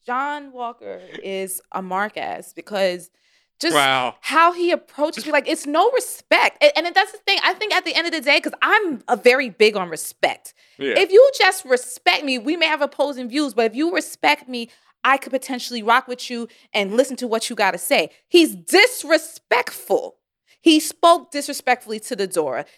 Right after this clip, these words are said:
Speaker 1: He called these things pointy sticks. Do you know who, do you know what, what, you know the names of people who talk like that? Colonizers.
Speaker 2: Wow. I mean, you know what America is? A colonizing country. You know what Steve Rogers represented? A colonizing country.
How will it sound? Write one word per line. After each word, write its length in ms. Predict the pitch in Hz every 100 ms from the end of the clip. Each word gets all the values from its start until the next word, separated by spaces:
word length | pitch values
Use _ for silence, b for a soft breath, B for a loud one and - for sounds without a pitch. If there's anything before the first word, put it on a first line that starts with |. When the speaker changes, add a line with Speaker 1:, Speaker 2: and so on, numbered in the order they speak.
| b
Speaker 1:
He 120 | 415
called 280 | - 440 440
these 120 | 427
things 200 | 403 -
pointy 380 | - 370 370 349
sticks. 500 | - 370 - - - _ _ -
Do 80 |
you 80 | 285
know 180 | 349 359
who, 240 | 427 381 277 b -
do 60 |
you 60 | 403
know 140 | 539
what, 200 | 539 - -
what, 260 | 381 - _
you 60 | 440
know 60 | 480
the 80 | 453
names 160 | 403 403
of 60 |
people 220 | 381 370
who 200 | 381 392
talk 240 | 349 302 330
like 180 | 381 381
that? 280 | 196 -
Colonizers. 760 | - 254 233 214 214 247 247 - _ _ _ _ _ -
Speaker 2:
Wow. 240 | 98 85 - _ _ _ _ _ _ _ _ _ _ _ _ _ _
I 80 | 95
mean, 280 | 95 92 90
you 60 | 95
know 100 | 104
what 80 |
America 380 | 95 101 104 117
is? 340 | 107 104 101 _ _
A 40 |
colonizing 520 | - 107 107 104 101
country. 280 | 98 104 90
You 60 | 92
know 100 | 101
what 100 | 98
Steve 240 | - 110
Rogers 280 | 110 107 101
represented? 540 | 110 107 110 117 117 _ _ _
A 40 |
colonizing 540 | - 104 98 107 101
country. 320 | 95 107 -